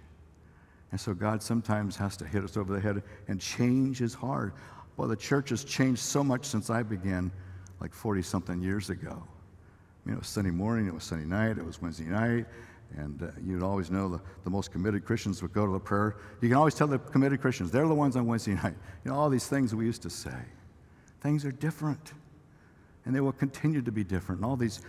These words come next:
wonderful families that are up here, <laughs> the ability to be flexible with little kids. God uses those little kids to help us to be flexible,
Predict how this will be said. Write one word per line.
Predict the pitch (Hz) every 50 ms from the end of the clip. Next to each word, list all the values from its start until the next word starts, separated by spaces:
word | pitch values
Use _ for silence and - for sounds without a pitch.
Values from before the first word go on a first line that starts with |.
| - - - -
wonderful | - 151 147 139 - 120 107
families | - - 135 135 139 143 135 127 113 117
that | 120 110
are | 110 110
up | 107 104 -
here, | - 104 90 80 76 - - - - - - - - - - - - - - - - -
<laughs> | 110 104 - - - - - - - -
the | 123 120
ability | 120 110 120 131 139 147 147 147 143
to | 127 123
be | 113 131 123 117
flexible | - - 127 120 120 - - - - 80 76 62 58 - - - - - - - - - - - - - - - - - - -
with | - 101 - -
little | 107 104 101 95
kids. | - - - 82 62 60 - - - - - - - - - - - - - - - - - - - - - - - - - - 98 - - - - - -
God | 127 127 127 120 107
uses | 110 117 120 120 107 107 92 101
those | 104 92 110
little | 120 117 98
kids | - - - 113 113 110 - -
to | 101 87
help | - - - - 123
us | 120 -
to | - -
be | 101 110 - - - - - -
flexible, | - 147 139 - - 139 127 127 123 -